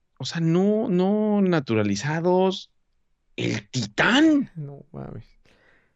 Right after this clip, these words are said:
Speaker 1: De centro delantero, güey.
Speaker 2: Zurdo.
Speaker 1: O sea,
Speaker 2: Ah.
Speaker 1: se dio media
Speaker 2: Y con
Speaker 1: vuelta.
Speaker 2: zurda.
Speaker 1: Zurdazo al ángulo.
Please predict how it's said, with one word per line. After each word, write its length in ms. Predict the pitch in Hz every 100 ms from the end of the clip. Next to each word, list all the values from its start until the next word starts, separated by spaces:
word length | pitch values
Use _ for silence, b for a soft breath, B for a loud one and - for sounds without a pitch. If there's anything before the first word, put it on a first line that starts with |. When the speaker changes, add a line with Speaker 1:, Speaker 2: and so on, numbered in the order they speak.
| b
Speaker 1:
De 320 | - 120 127 127
centro 640 | - 175 185 190 214 220
delantero, 840 | 202 143 120 110 101 160 190 226
güey. 380 | 175 139 123 104
Speaker 2:
Zurdo. 100 | - -
Speaker 1:
O 60 |
sea, 200 | 165 151 104
Speaker 2:
Ah. 40 | 92 - -
Speaker 1:
se 220 | - 143
dio 280 | 151 185 208
media 340 | 208 208 202
Speaker 2:
Y 20 | 165
con 80 |
Speaker 1:
vuelta. 560 | 156 202 214 - 220 214
Speaker 2:
zurda. 380 | 156 135 113 95 _ - - - - 139
Speaker 1:
Zurdazo 1080 | 131 123 131 131 160 190 - 220 220 233 - _ _ _ _ _ _ -
al 400 | 135 131 151 - _ -
ángulo. 1200 | 190 196 190 185 165 143 135 117 110 104 98